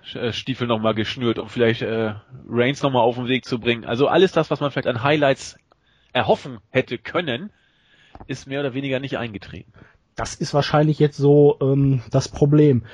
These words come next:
Speaker 2: Man hat jetzt gemerkt, hey, wir nehmen The Rock für WrestleMania gegen Brock Lesnar.
Speaker 1: Oh Gott.
Speaker 2: Deswegen darf dann Triple H bei WrestleMania gegen Roman Reigns antreten. Ob man das Ganze dann überhaupt noch mal so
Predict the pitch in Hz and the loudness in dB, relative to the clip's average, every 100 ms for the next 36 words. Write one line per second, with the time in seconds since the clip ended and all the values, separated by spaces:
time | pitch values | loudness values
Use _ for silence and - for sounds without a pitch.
0 | - - - - _ - - - 135 156 | -20 -20 -20 -20 _ -20 -14 -2 2 2
1 | 170 160 - 139 143 143 165 196 269 202 | 4 2 2 2 2 2 4 4 4 4
2 | 175 185 151 143 254 - - 202 - 156 | 6 6 6 4 2 4 4 4 4 0
3 | 233 277 220 165 147 139 175 151 127 151 | 0 0 2 2 2 2 4 4 4 2
4 | 262 - - - 151 208 240 247 262 269 | 0 -4 -10 2 4 4 4 2 0 -2
5 | _ _ _ - 107 - - 90 - _ | _ _ _ -20 -20 -16 -14 -14 -20 _
6 | _ - 180 - 175 190 196 180 147 151 | _ -2 -2 4 8 8 8 2 0 0
7 | 160 - 147 143 143 240 - 190 180 - | 0 0 0 0 2 0 0 2 0 2
8 | 135 156 - 143 151 226 240 208 196 175 | 2 2 0 -2 -2 -2 0 2 2 4
9 | 165 202 175 170 175 - 170 175 - 170 | 4 4 4 2 0 -2 -4 -4 -2 -2
10 | 170 165 - - - - _ _ _ _ | -2 -4 -8 -20 -20 -20 _ _ _ _
11 | _ _ 165 - 165 160 165 165 185 185 | _ _ -2 2 4 4 4 2 2 2
12 | 160 151 143 170 160 147 139 151 | 0 2 2 2 2 2 4 2